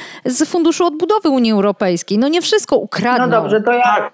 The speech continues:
Speaker 2: je-
Speaker 3: krytykujmy, krytykujmy
Speaker 1: Pani
Speaker 3: pis,
Speaker 1: poseł.
Speaker 3: ale nie na ślepo. Gdyby
Speaker 1: Pani poseł,
Speaker 3: Platforma
Speaker 1: pani
Speaker 3: rządziła,
Speaker 1: poseł.
Speaker 3: to też by się zadłużała.
Speaker 1: Pani poseł.
Speaker 2: Jedno zdanie. Rzeczywiście jest tak, że ten ogromny deficyt jest wynikiem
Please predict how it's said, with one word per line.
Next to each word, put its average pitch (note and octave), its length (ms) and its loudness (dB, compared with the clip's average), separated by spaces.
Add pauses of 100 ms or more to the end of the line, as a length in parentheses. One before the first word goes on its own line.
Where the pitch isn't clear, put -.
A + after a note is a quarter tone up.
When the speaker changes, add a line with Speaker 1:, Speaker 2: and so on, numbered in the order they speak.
Speaker 2:
je- B3 80 4
Speaker 3:
krytykujmy, G#3 800 2
krytykujmy A#3 500 0
Speaker 1:
Pani A3 140 2
Speaker 3:
pis, A3+ 140 2
Speaker 1:
poseł. A3 240 0
Speaker 3:
ale G3+ 220 2
nie A3 120 2
na G#3 120 0
ślepo. G3+ 420 0
Gdyby - 100 -6
Speaker 1:
Pani E4+ 240 0
poseł, B3 380 0
Speaker 3:
Platforma G#3+ 160 4
Speaker 1:
pani F#3 120 2
Speaker 3:
rządziła, F#3+ 200 2
Speaker 1:
poseł. B3 200 2
Speaker 3:
to A#3 60 -2
też G3+ 160 -6
by F#3 100 -2
się F#3 120 -2
zadłużała. E3+ 720 -2
Speaker 1:
Pani C4 220 -2
poseł. F#3+ 300 -2
Speaker 2:
Jedno B3+ 340 2
zdanie. F3+ 400 -2 (360)
Rzeczywiście A#3+ 720 0
jest F3+ 220 0
tak, A3 280 0
że G#3+ 100 0
ten G#3 180 -2
ogromny G#3+ 440 2
deficyt F3+ 560 -2
jest G3 240 2
wynikiem F#3+ 800 0